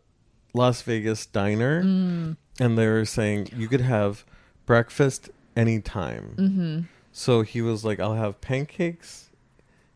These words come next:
Speaker 1: in the Age of Enlightenment." So a
Speaker 2: Mm-hmm.
Speaker 1: time, you know,
Speaker 2: Mm-hmm.
Speaker 1: it was
Speaker 2: Mm-hmm.
Speaker 1: a dumb joke.
Speaker 2: Yeah.
Speaker 1: And he was like, "Oh, this waitress, she's not
Speaker 2: That's
Speaker 1: gonna
Speaker 2: right.
Speaker 1: know this."
Speaker 2: Yeah. But then she qu-,
Speaker 1: And then
Speaker 2: did.
Speaker 1: she said, "Hey, hang
Speaker 2: Voltaire.
Speaker 1: on, Voltaire." And I
Speaker 2: Yeah.
Speaker 1: was like, "Oh my God."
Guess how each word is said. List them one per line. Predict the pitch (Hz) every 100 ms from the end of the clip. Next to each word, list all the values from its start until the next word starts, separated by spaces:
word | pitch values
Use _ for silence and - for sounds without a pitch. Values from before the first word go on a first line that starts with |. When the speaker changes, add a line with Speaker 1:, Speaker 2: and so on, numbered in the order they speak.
| _ -
Speaker 1:
in | 107
the | 107 113
Age | 104
of | 107
Enlightenment." | 101 95 92 - 82 - - - - -
So | 120 - 113 101 92 87
a |
Speaker 2:
Mm-hmm. | 180 175 113
Speaker 1:
time, | - 127 95 80 53 -
you | 165 117
know, | 113 101 101
Speaker 2:
Mm-hmm. | 113
Speaker 1:
it |
was | 113 117
Speaker 2:
Mm-hmm. | 160
Speaker 1:
a |
dumb | 127 107
joke. | 107 101 104 120 -
Speaker 2:
Yeah. | 147 135 127 147 _ _ _ _ -
Speaker 1:
And | 135
he | 123 127
was | 120
like, | 117 104
"Oh, | 127 110 - - -
this | 120 -
waitress, | 104 - 113 107 -
she's | - 147
not | 160
Speaker 2:
That's | 98
Speaker 1:
gonna | 98
Speaker 2:
right. | 95
Speaker 1:
know | 95 95
this." | 101 156
Speaker 2:
Yeah. | 135 131 139 -
But | 175
then | 170 156
she | - 135 127
qu-, | - - _ -
Speaker 1:
And | 131 127
then | 120
Speaker 2:
did. | 120
Speaker 1:
she | -
said, | 113 123 110
"Hey, | 131 113 101 - _ -
hang | - 127
Speaker 2:
Voltaire. | 117 117
Speaker 1:
on, | 107
Voltaire." | 104 101 - 95 95
And | 98 107
I |
Speaker 2:
Yeah. | 104
Speaker 1:
was | 107
like, | 107 -
"Oh | 117 120
my | 120 98
God." | 90 98 101 113 127